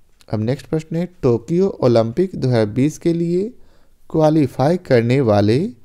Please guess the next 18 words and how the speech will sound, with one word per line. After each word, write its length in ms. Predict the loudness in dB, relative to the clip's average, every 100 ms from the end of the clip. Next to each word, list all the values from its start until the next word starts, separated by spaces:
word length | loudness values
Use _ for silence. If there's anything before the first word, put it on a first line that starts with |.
| -20 _ _ _ -2
पहले 380 | 2 2 0 -2
भारतीय 560 | 0 2 0 0 -2
तैराक 540 | 0 2 2 2 -2 -10
कौन 280 | -12 -8 -4
बने? 420 | -4 -4 -6 -8 -16 _ _ -20 -20 _ -4
तो 160 | -4
साजन 760 | -4 -2 0 2 0 -2 -2 -6 -14 _ -12 0
प्रकाश। 640 | 0 0 -2 -4 -4 -8 -12 -12 -14 _ _ _ -20 -20 _ _ _ _ -8
नेक्स्ट 280 | -4 -4 -2
प्रश्न 260 | -4 -2
है, 180 | -4 -4
हाल 300 | 0 0 2
ही 100 | 0
में 360 | 0 -2 -4 -10 -18 -20 _ _ _ _ _ _ -6
किस 300 | -4 -4 -6
अफ्रीकी 680 | -2 -2 -2 -2 -2 -4 -4
देश 400 | 0 0 0 -4
में 380 | -4 -2 -4